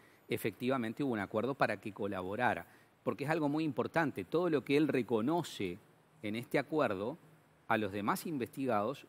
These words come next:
no los afecta en absoluto. En realidad, es esa, ese reconocimiento que él hace es completamente independiente de las causas que se sigan contra los otros investigados.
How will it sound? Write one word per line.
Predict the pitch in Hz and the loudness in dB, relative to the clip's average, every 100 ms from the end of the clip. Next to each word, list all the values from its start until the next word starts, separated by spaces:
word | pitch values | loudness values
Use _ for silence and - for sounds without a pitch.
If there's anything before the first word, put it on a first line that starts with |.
| - | -14
no | 107 107 135 | -8 -4 -2
los | 139 98 | -4 -6
afecta | - 196 131 - 78 - - - - | -2 -2 -2 -12 -12 -16 -20 -20 -8
en | 110 | -4
absoluto. | 95 - 101 123 214 - 80 - - _ _ - | -4 -6 -4 -2 -2 -4 -16 -16 -20 _ _ -12
En | 101 | -4
realidad, | 98 101 110 160 - | -4 0 4 4 4
es | 139 117 - | -2 -6 -4
esa, | 139 - 143 - | -4 0 0 0
ese | 127 - | -6 -2
reconocimiento | 123 117 110 107 - 113 139 190 165 120 104 | -2 0 -2 -4 -6 -4 -4 -4 -4 -4 -2
que | 123 | -4
él | 165 | 0
hace | 196 165 - 190 269 - - _ | 0 -2 -4 -6 -6 -16 -20 _
es | - | -2
completamente | 247 208 254 240 233 233 | 0 0 0 -2 -2 -4
independiente | 196 175 147 156 196 262 | -6 0 0 0 -4 -2
de | 185 | -2
las | - | 0
causas | 156 160 185 | -2 -2 -4
que | 131 | -4
se | 110 | -4
sigan | - 175 175 | -4 -4 -4
contra | 110 101 | -2 -4
los | 95 | -4
otros | 123 - - | -6 -8 -10
investigados. | 90 87 110 165 135 87 | -12 -10 0 4 4 2